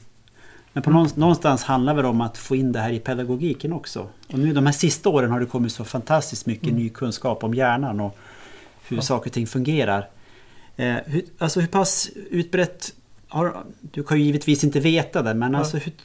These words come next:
Speaker 1: pass utbrett är det, tror du, idag att man aktivt och medvetet jobbar med gamification i skolan idag?
Speaker 2: Alltså precis som att jag höll på med en massa med gamification, fast jag inte visste om det, så tror jag att många lärare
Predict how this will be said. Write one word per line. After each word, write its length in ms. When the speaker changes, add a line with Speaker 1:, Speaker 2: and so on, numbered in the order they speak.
Speaker 1:
pass 200
utbrett 400
är 280
det, 80
tror 200
du, 60
idag 340
att 280
man 320
aktivt 680
och 100
medvetet 760
jobbar 440
med 200
gamification 880
i 60
skolan 440
idag? 360
Speaker 2:
Alltså 180
precis 340
som 120
att 140
jag 300
höll 140
på 300
med 120
en 100
massa 300
med 380
gamification, 1000
fast 220
jag 100
inte 100
visste 300
om 220
det, 120
så 120
tror 200
jag 60
att 80
många 220
lärare 680